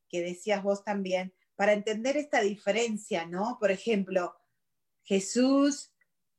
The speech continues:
Cristo y nuestro Cristo inte-, o sea, nuestro Cristo interno, ¿cómo podemos ser lo que fue Él, ¿no? Porque Él fue un mae-, bueno, fue un maestro para todos nosotros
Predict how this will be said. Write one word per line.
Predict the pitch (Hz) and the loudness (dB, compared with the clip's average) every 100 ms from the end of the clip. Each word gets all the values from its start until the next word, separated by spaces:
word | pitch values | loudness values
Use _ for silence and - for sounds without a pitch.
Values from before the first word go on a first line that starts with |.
| _ | _
Cristo | - 240 262 214 - 240 240 233 - - _ _ | 2 6 6 2 0 4 6 4 0 -10 _ _
y | - 202 | 2 4
nuestro | 190 190 190 185 | 4 4 2 4
Cristo | 208 208 233 | 2 4 4
inte-, | 196 - - | 4 2 0
o | |
sea, | 190 202 | 2 4
nuestro | 190 190 190 | 4 2 2
Cristo | 190 220 247 | 2 0 2
interno, | 208 196 202 196 185 | 2 6 4 6 2
¿cómo | 185 208 226 | 4 4 4
podemos | 208 196 202 202 208 202 - _ _ | 4 6 4 4 0 0 -10 _ _
ser | - - 202 202 202 - _ _ _ - | -6 4 8 8 4 -4 _ _ _ -4
lo | 202 | -4
que | 196 | -2
fue | 196 233 233 262 226 | -4 2 4 4 4
Él, | 165 151 _ - | 0 -8 _ -12
¿no? | 175 190 214 | -4 -2 -2
Porque | 196 180 196 | -4 -2 -4
Él | 202 | -4
fue | 262 | -4
un | 269 | 0
mae-, | 233 180 | 0 0
bueno, | 202 196 160 | 0 -2 -2
fue | 208 | 0
un | 214 | 2
maestro | 214 214 214 226 208 | 2 0 -2 -2 0
para | 185 | 0
todos | 175 196 202 185 | 2 2 2 -2
nosotros | 175 - 208 208 214 226 - | -6 -2 -2 0 -2 -2 -6